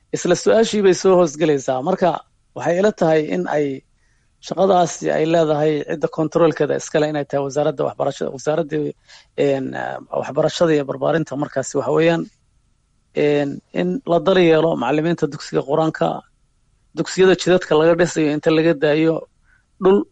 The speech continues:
dan guuda oo Qur-aanka dadka lagu baro loo sameeyo, oo sida iskuuladan kale ay dowladdu dan guud ugu samaynayso, in dhul dan guuda ay dowladdu samayso oo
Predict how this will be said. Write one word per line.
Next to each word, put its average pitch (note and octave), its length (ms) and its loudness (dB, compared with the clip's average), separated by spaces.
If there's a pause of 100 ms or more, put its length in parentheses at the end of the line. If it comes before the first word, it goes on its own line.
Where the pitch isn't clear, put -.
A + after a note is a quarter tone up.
(120)
dan F#3 320 2
guuda E3 340 2
oo C#3 320 0
Qur-aanka D#3+ 520 0
dadka E3 260 0
lagu D3+ 260 4
baro C#3 240 0
loo D#3+ 180 2
sameeyo, D3 540 2
oo B1 420 -4
sida D#3+ 360 0
iskuuladan E3+ 800 0
kale D3 280 2 (680)
ay D3 220 0
dowladdu E3 440 0
dan G3 200 2
guud D#3+ 200 0
ugu E3 160 0
samaynayso, C#3+ 680 -2
in F3+ 280 -4
dhul G3+ 200 4
dan G3 200 2
guuda E3+ 300 2
ay C3+ 160 -2
dowladdu D#3+ 360 0
samayso D3+ 480 -4
oo C3 320 -4